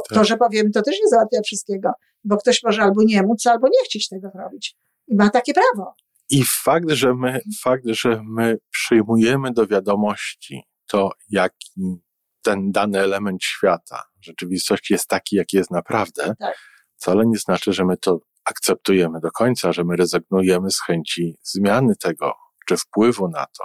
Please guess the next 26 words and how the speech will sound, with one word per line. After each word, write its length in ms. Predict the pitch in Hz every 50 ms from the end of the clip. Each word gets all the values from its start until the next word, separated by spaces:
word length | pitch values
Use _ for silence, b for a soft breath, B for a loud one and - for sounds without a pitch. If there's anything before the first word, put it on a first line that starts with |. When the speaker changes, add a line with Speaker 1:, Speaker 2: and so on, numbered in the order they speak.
| - -
Speaker 1:
Oczywiście, 720 | 381 381 - 381 381 554 523 - - - 214 208 202 - -
Speaker 2:
Ale 200 | - - 196 98
Speaker 1:
ale 60 | 104 113
Speaker 2:
jest 160 | - - 254
to 60 | 240
Speaker 1:
musimy 200 | 127 117 127 127
Speaker 2:
niezbę-, 300 | 123 117 113 - - -
Speaker 1:
przyjąć 200 | - 127 120 -
do 180 | - 135 131 113
Speaker 2:
uważam, 280 | 131 131 127 135 -
że 80 | 113 123
jest 140 | 120 - -
to 60 | 143
Speaker 1:
wiadomości, 240 | 135 139 135 123 - 359
że 60 | 370
jest. 120 | 269 220 139
Speaker 2:
niezbędny 560 | 139 151 151 131 104 101 95 90 90 101 113 -
pierwszy 420 | - 92 85 80 - - - - - - -
krok. 200 | - 92 - - _
Speaker 1:
Ale 220 | 214 233 247 247
to 100 | 240 320 330
jest 120 | 302 254
właśnie 220 | 269 233 - 208 190
akceptacja 520 | - - 214 185 - 202 196 - - 208 185
dla 160 | 202 196 190
mnie. 180 | 190 190 190